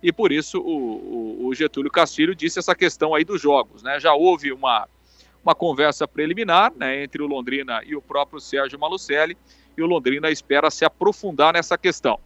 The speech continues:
É, quem sabe assumir definitivamente,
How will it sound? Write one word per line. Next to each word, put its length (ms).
É, 80
quem 220
sabe 320
assumir 400
definitivamente, 1000